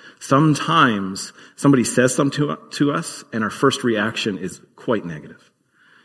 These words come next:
We all stumble, but we don't all have to sin. And there's a significant difference.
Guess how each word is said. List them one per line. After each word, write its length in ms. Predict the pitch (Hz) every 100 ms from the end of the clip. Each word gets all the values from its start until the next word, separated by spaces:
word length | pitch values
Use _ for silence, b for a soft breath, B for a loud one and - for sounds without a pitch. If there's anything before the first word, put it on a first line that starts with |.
| b b b _
We 200 | - 127 135
all 720 | 131 139 156 123 104 95 80 - -
stumble, 680 | - - - 143 113 78 - - _ _ _ _ _ _ _ _ _ _ _ _ b b b b b b
but 100 | -
we 100 | 110
don't 320 | 117 139 151
all 200 | 117 113
have 360 | 104 101 90 -
to 80 | -
sin. 580 | - - - - - - _ _ _ _ _ _ _
And 100 | -
there's 140 | 95 95
a 40 |
significant 580 | - 107 113 110 82 92
difference. 560 | 110 - - - -